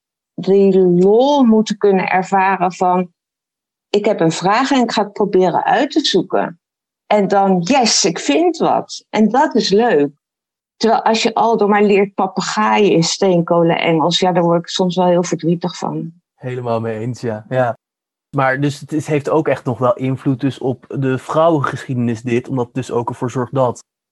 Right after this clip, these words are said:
Speaker 2: Want ik vind namelijk ook grappig dat dus dan als een van de argumenten wordt aangedragen, "Ja, oké, nou, je weet het niet zeker, het is legende."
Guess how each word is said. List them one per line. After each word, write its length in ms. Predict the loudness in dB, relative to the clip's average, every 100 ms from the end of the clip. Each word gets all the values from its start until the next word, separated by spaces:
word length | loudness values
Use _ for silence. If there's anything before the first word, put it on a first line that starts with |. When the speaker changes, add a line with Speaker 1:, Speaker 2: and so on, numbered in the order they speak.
| _
Speaker 2:
Want 140 | -4
ik 60 | 0
vind 100 | 0
namelijk 280 | 0 0 -2
ook 80 |
grappig 240 | 0 -2 -2
dat 120 | -8
dus 160 | -8 -6
dan 160 | -4
als 180 | -4 -4
een 160 | -6 -6
van 120 | -4
de 60 |
argumenten 500 | -2 -2 -4 -4 -6
wordt 160 | -10 -8
aangedragen, 720 | -6 -6 -6 -4 -4 -4 -4
"Ja, 120 | -4
oké, 260 | -4 -8 -6
nou, 180 | -4 -4
je 80 |
weet 180 | -4 -6
het 100 | -6
niet 160 | -6 -4
zeker, 240 | -4 -4
het 100 | -6
is 100 | -8
legende." 560 | -8 -4 -2 -2 -4